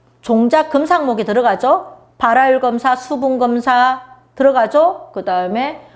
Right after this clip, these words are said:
어, 시료 검사도 하고 테트라 전련 검사, 천립종 검사 이런 걸 한단 말이에요. 테트라 전련은 티지, 그다음에 티티씨 똑같아요. 그러면 여기에는 퀵 테스트라 해가지고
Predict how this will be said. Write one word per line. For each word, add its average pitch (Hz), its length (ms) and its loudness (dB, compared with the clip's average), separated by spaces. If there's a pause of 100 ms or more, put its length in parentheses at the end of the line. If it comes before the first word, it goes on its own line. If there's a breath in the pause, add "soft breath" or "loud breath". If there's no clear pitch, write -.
(140 loud breath)
어, 190 200 -8
시료 349 260 2
검사도 220 320 -2
하고 220 480 0
테트라 311 320 0
전련 220 300 -2
검사, 208 260 0
천립종 359 400 -2
검사 175 200 -6
이런 185 180 -8
걸 175 100 -8
한단 240 320 -4
말이에요. 170 300 -10 (320 loud breath)
테트라 403 420 0
전련은 233 520 -2 (340)
티지, 311 640 -2 (220 loud breath)
그다음에 240 340 -2
티티씨 349 760 -4
똑같아요. 220 840 -2 (280 loud breath)
그러면 254 240 2
여기에는 330 440 0
퀵 453 300 -4
테스트라 453 440 -2
해가지고 208 920 0